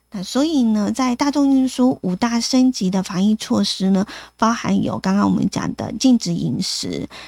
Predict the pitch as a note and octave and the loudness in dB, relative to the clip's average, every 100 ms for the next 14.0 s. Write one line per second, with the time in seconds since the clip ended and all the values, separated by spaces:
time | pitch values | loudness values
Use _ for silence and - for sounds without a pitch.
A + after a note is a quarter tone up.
0 | - - A3+ C4 A#3+ A#3+ A3 - E3+ F#3+ | -4 0 2 2 2 2 2 2 0 0
1 | F3+ - G3 F#3 G3+ E3 E3 - G#3 F3 | 0 0 0 0 -2 -2 -2 0 0 0
2 | F#3+ - - C#3+ C#3+ - F3+ G#3 - - | -2 -4 -4 -4 -4 -4 -2 -2 -4 -8
3 | - - F#3 - - - _ - F3+ A3 | -10 -6 -4 -4 -8 -20 _ -2 0 2
4 | G#3+ - A#3+ G3 - - - F3+ - - | -2 0 0 0 -2 -6 -6 -6 -4 -2
5 | G3+ A3+ G#3 G3+ G#3 G3 - - - F3+ | 0 0 -2 0 -2 -2 -6 -8 -2 2
6 | F#3 - - - - - G3 G3+ G#3 A3+ | 2 0 -6 -8 -12 -4 0 0 2 2
7 | F#3+ - - F#3 F#3 G3+ F#3 - - - | 2 -2 -2 -2 0 2 0 -2 -8 -4
8 | G3 - - - - C4 C4 C4+ B3+ A#3 | -4 -4 -8 -18 0 2 4 2 2 2
9 | A3+ A3+ G#3+ A3+ F#3+ - - F#3+ F#3+ - | 0 -2 -2 -4 -4 -8 -2 0 0 -2
10 | G3 F3+ - G#3+ G3 F#3 F#3 A3 G#3 G#3+ | -4 -2 -2 0 2 2 0 0 0 0
11 | G3 G3+ F3+ G#3+ - - G3+ G3+ A#3 A#3 | 2 4 2 0 -6 -6 0 0 2 2
12 | A3+ - A#3+ F#3+ G#3 F#3+ - A#2 - G3+ | 2 2 2 2 0 0 -2 -6 -2 -2
13 | G3+ F#3+ F#3 F3 - - - - F#3 | 0 0 0 -2 -6 -4 -4 -4 -6